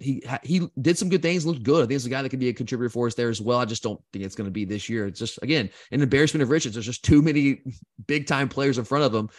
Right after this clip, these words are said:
But I think down the road, he could be a really good player. Now, Curtis,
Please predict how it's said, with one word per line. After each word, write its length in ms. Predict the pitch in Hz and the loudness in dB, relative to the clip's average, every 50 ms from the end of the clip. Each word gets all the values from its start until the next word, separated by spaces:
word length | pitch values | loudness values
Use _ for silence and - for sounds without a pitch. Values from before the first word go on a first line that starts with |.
| - - - _ _ | -20 -20 -20 _ _
But 100 | - 123 | 0 0
I 40 | 127 | 2
think 220 | - 147 147 127 | 2 2 0 2
down 160 | 131 131 131 | 0 0 0
the 80 | 123 117 | 0 -2
road, 260 | 104 113 117 123 120 | 0 0 2 2 2
he 80 | 110 107 | 0 -2
could 120 | 113 113 | -4 -4
be 100 | 110 113 | -4 -2
a 80 | 107 107 | 0 0
really 160 | 107 107 107 | 0 0 0
good 140 | 104 98 82 | -2 -4 -4
player. 380 | - 110 113 104 78 69 - _ - - - - _ | -4 -4 -2 -2 -4 -6 -10 _ -20 -20 -20 -12 _
Now, 80 | - 139 | -6 -2
Curtis, 320 | 139 190 185 170 160 160 | 0 0 0 0 -2 -6